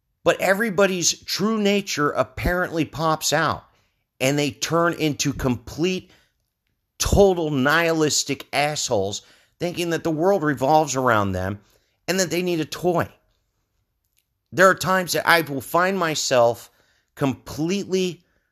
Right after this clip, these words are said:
isolated in the mall, observing everybody doing their thing.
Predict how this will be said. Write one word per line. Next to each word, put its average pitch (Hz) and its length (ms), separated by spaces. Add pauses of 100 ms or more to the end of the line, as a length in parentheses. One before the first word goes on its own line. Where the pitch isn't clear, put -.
(380)
isolated 131 880 (100)
in 214 220
the 220 60
mall, 180 600 (1300)
observing 160 680
everybody 123 760 (560)
doing 175 360
their 156 120
thing. 143 440